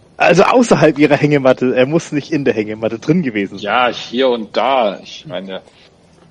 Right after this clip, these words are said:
Speaker 2: saß halt auch viel unter Deck und hat in seinen Büchern gelesen.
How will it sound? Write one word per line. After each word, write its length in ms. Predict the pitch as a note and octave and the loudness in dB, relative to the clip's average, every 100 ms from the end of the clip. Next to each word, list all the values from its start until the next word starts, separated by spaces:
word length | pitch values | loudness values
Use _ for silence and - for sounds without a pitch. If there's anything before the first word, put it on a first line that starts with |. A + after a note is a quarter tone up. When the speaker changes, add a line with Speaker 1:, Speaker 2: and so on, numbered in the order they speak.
| _ - | _ -4
Speaker 2:
saß 320 | A#2+ B2 - | 0 2 2
halt 140 | B2+ | 2
auch 360 | G2 F3+ - - - _ - - - - | 4 2 0 -12 -20 _ -20 -20 -20 -20
viel 540 | - D#3+ E3 D3 B2+ | -10 -4 0 0 -2
unter 400 | A#2+ C3+ B2+ B2 | -6 -10 -8 -8
Deck 300 | A#2 C3+ - | -6 -8 -10
und 240 | A2+ A2+ - | -14 -12 -14
hat 200 | A2 - - - | -14 -16 -20 -18
in 160 | A2 | -18
seinen 320 | G#2 A2+ A2 G#2+ | -8 -6 -6 -8
Büchern 320 | B2+ B2+ A2+ | -8 -6 -8
gelesen. 460 | G#2 G#2 G2 G2 | -8 -8 -10 -12